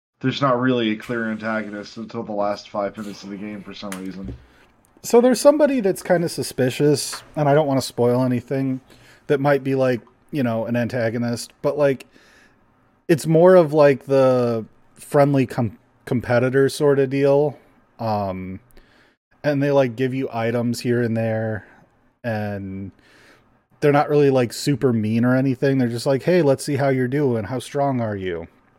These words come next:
Speaker 2: Um, and they're considerably stronger than most of the Pokemon you're encountering at the levels you encounter that trainer at. So, but really, like, I've beaten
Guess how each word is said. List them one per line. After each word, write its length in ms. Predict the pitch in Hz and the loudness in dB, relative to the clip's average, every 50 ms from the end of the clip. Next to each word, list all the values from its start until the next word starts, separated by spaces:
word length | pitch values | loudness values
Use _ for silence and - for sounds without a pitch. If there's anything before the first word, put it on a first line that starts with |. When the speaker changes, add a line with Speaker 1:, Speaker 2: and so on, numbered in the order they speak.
| _ _ _ _ _ _ _ - - - - | _ _ _ _ _ _ _ -20 -18 -12 -8
Speaker 2:
Um, 340 | 113 110 107 101 104 107 | -6 -6 -4 -4 -6 -6
and 160 | 107 131 160 185 | -2 0 2 2
they're 140 | 202 190 | 2 2
considerably 720 | 147 123 - - 160 147 - - 160 151 147 151 139 143 131 | 0 -2 -4 -4 -4 -2 -2 -2 0 2 2 2 2 0 -4
stronger 480 | 123 - - 139 139 143 139 123 120 | -4 -2 0 0 2 2 2 0 -2
than 140 | 117 117 113 | -2 -2 -2
most 260 | 117 117 117 - - | -2 -2 -4 -4 -6
of 40 | 120 | -8
the 80 | 110 107 | -8 -4
Pokemon 480 | - 127 120 117 - 110 107 107 104 | -2 -4 -4 -2 -4 -6 -6 -6 -6
you're 140 | 101 101 98 | -6 -6 -6
encountering 720 | 98 98 104 - 113 104 101 101 104 104 107 107 104 104 101 - _ _ _ _ _ _ _ _ _ _ _ _ _ _ | -8 -8 -8 -8 -8 -8 -8 -6 -6 -6 -6 -6 -6 -8 -10 -14 _ _ _ _ _ _ _ _ _ _ _ _ _ _
at 140 | - 120 - | -8 -6 -4
the 80 | - 120 | -2 0
levels 500 | 117 117 123 117 117 113 113 104 95 107 | 2 2 2 2 0 -2 -2 -4 -6 -4
you 180 | 107 113 113 | -4 -4 -2
encounter 420 | 107 104 - - 123 117 113 110 104 | -4 -6 -6 -6 -6 -4 -4 -2 -2
that 300 | 101 101 90 - - - | -2 -2 -4 -6 -8 -8
trainer 360 | - 143 123 113 101 92 90 | -6 -4 -4 -4 -4 -6 -8
at. 220 | 87 - - - _ _ _ _ _ _ - _ _ _ - - - - - - - _ _ _ - - - - - _ - | -10 -10 -14 -18 _ _ _ _ _ _ -20 _ _ _ -20 -20 -20 -20 -20 -20 -20 _ _ _ -20 -20 -20 -20 -20 _ -6
So, 440 | - - 214 208 202 196 185 160 - - - - - - - - _ _ _ _ _ _ _ _ _ _ _ _ 233 202 - _ _ _ | 4 6 8 8 8 8 6 2 -2 -10 -16 -18 -18 -18 -20 -20 _ _ _ _ _ _ _ _ _ _ _ _ -20 -20 -20 _ _ _
but 140 | - 208 170 | 6 6 6
really, 400 | 180 185 214 214 220 202 190 190 | 10 10 12 12 12 12 10 10
like, 280 | 175 170 160 151 139 - _ _ _ _ _ _ _ _ _ _ - - - - _ _ _ _ | 10 8 6 6 4 0 _ _ _ _ _ _ _ _ _ _ -20 -20 -20 -20 _ _ _ _
I've 300 | 147 143 170 160 147 131 - _ _ _ _ _ | 2 4 4 4 2 -4 -12 _ _ _ _ _
beaten 640 | - 170 165 156 160 160 160 156 151 147 147 131 123 | -6 -6 -4 -4 -2 -2 0 0 -2 -2 -4 -6 -10